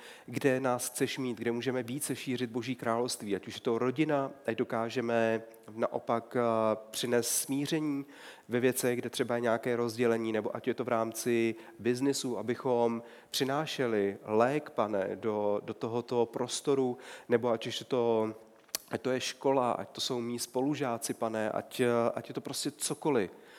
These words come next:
Modlím se, Králi, opravdu za to, abychom vždycky tebe měli před svýma očima a zároveň možná i dneska nebo zítra ráno vstávali s takovou tou modlitbou: „Bože,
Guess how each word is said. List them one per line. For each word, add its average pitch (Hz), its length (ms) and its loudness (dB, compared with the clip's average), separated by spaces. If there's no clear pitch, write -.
Modlím 135 320 2
se, 151 160 2
Králi, 113 420 2
opravdu 117 320 0
za 117 160 2
to, 117 200 -2
abychom 120 460 0
vždycky 127 460 -2
tebe 117 240 0
měli 107 460 4
před - 280 -4
svýma 120 300 -2
očima 107 560 -2
a 113 100 0
zároveň 135 460 6
možná 104 500 0
i 113 80 2
dneska 127 560 2
nebo 98 200 -4
zítra 113 400 2
ráno 104 540 0
vstávali 113 580 2
s 113 120 0
takovou 117 320 -2
tou 120 440 2
modlitbou: 120 800 2
„Bože, 110 460 2